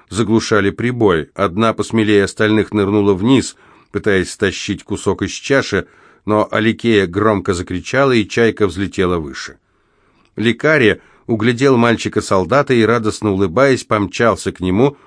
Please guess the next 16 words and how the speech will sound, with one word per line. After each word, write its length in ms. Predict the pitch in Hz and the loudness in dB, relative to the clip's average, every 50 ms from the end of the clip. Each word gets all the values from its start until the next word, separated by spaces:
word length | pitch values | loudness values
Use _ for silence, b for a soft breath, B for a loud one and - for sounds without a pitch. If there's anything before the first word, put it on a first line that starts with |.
| B B B B B | B B B B B
Подбежав, 560 | - 110 92 90 117 110 98 123 135 117 - 110 | -6 -4 -2 0 0 0 2 2 0 0 0 0
он 100 | 107 107 | 0 0
упал 300 | 98 - 117 110 107 101 | 0 2 2 2 2 4
на 140 | 104 104 | 2 0
землю 340 | 92 87 110 107 98 95 95 | 0 0 0 0 2 2 2
рядом 260 | 95 95 85 90 95 | 0 0 0 -2 -4
с 140 | 92 - - | -4 -4 -4
ним. 260 | 104 90 80 71 - b b b b b b b b b b b b b | -4 -4 -4 -8 -14 b b b b b b b b b b b b b
«Мы 480 | - 82 92 113 127 123 120 98 82 b b b b b b b | -10 -6 -4 0 2 2 2 2 0 b b b b b b b
приготовили 680 | - 95 107 101 117 110 - 135 131 131 123 117 117 | -4 -4 -2 0 0 0 2 2 4 4 4 4 2
тебе 300 | 113 - 117 113 120 123 | 0 0 -2 0 0 -2
пир, 360 | 117 - - 143 160 147 110 92 | -2 -2 -4 0 0 0 0 0
великий!» 760 | 78 76 85 113 123 135 143 127 95 - - 87 76 - b b b b b b | -4 -4 -2 -2 0 0 0 0 -2 -4 -6 -10 -10 -10 b b b b b b
задыхаясь, 600 | 90 104 92 95 90 - - 90 87 87 82 - | -4 -2 -2 -2 -4 -2 -2 0 0 0 -2 -4
выговорил 560 | 101 92 107 92 87 82 82 82 87 90 90 - | -2 0 0 0 0 -2 -4 -2 -2 -2 -2 -2
он. 280 | 104 90 78 67 60 | -4 -4 -4 -6 -12